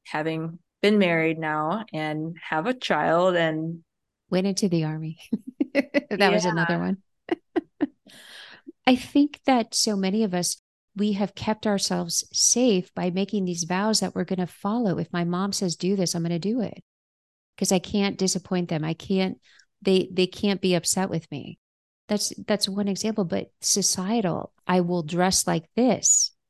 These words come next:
Speaker 2: I will always dress like this. I will never dress like that."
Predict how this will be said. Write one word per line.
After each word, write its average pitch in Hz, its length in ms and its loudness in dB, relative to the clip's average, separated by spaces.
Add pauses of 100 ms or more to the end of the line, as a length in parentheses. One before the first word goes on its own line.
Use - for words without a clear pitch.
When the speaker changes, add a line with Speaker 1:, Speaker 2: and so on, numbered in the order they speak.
(120)
Speaker 2:
I 180 80 2
will 180 180 -2
always 196 400 4
dress 165 260 -2
like 160 220 -6
this. 151 240 -8
I 165 100 -2
will 175 160 -2
never 185 440 0
dress 165 280 -4
like 160 220 -6
that." 151 280 -8